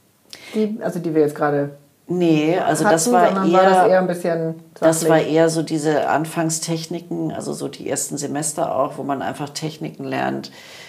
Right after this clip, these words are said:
Speaker 2: ähm, Stillleben malt, wie gehe ich mit Pigmenten um, wie bi-, mit Binder, also mit, mit, mit Ölfarben, also wie, wie, ähm,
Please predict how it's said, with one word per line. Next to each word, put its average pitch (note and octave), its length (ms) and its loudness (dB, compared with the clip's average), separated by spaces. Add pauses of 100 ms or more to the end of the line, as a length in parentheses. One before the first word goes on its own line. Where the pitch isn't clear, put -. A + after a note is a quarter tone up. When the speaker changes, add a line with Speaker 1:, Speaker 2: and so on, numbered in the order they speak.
(240)
Speaker 2:
ähm, B2 680 -4
Stillleben C3+ 640 -8
malt, B2+ 360 -4
wie C3 100 -8
gehe - 160 -8
ich - 140 -10
mit C3 100 -12
Pigmenten - 540 -10
um, A#2+ 340 -6
wie B2+ 80 -8
bi-, A2 200 -8
mit A2+ 320 -10
Binder, A#2+ 680 -2
also A#2+ 160 -8
mit, B2 220 -10
mit, A#2+ 240 -10
mit B2+ 180 -12
Ölfarben, A#2+ 500 -4
also A2+ 180 -8
wie, - 180 -12
wie, B2+ 320 -6
ähm, A#2 800 -6